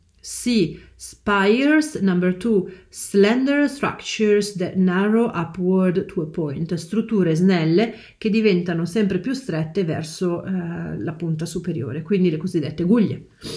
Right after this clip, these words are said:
To host one, receive, give hospitality. Cruciform six, shaped like a cross.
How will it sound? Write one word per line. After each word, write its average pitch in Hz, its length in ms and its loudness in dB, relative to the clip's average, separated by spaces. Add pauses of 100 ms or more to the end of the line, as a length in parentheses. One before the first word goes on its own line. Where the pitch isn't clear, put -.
(840)
To 226 100 4
host 285 600 2
one, 165 380 4 (140)
receive, 214 800 2
give 180 260 2
hospitality. 156 1120 -6 (840)
Cruciform 320 920 6
six, - 600 -2
shaped - 840 2
like 180 220 0
a 196 60 2
cross. - 720 -4